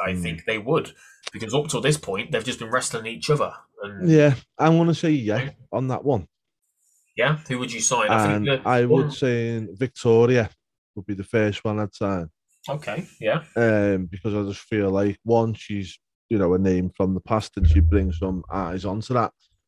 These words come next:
Speaker 2: But
Speaker 1: And they love
Speaker 2: also, I
Speaker 1: that.
Speaker 2: feel
Speaker 1: They love that.
Speaker 2: Yeah, and also I feel like she would help. She would help them along.
Speaker 1: Yeah.
Speaker 2: You know, which is what I think they need at the moment.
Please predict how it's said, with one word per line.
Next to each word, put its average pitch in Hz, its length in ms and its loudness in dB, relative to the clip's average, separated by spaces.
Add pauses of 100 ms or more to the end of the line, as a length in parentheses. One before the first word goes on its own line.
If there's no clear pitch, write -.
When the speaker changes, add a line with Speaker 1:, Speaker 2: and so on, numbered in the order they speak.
Speaker 2:
But 113 80 6
Speaker 1:
And 113 80 8
they 110 120 8
love 156 140 6
Speaker 2:
also, 147 80 8
I - 80 6
Speaker 1:
that. - 100 2
Speaker 2:
feel 107 320 0 (320)
Speaker 1:
They - 100 -10
love 127 220 0
that. 127 240 0 (380)
Speaker 2:
Yeah, 117 260 0 (280)
and 117 180 2
also 120 440 6
I 110 40 4
feel 113 320 0
like 110 220 -2
she 110 260 -6
would 104 300 -2
help. - 320 -6 (1200)
She - 140 -8
would 101 100 -4
help 95 260 -4
them 98 120 -4
along. 98 340 0 (320)
Speaker 1:
Yeah. 98 260 -14
Speaker 2:
You 104 60 -6
know, 104 100 4
which 101 200 0
is 98 120 -4
what 95 140 2
I 98 40 -2
think 95 260 -8
they 98 80 -6
need 101 320 -2
at 107 100 -8
the 113 80 -4
moment. 113 420 0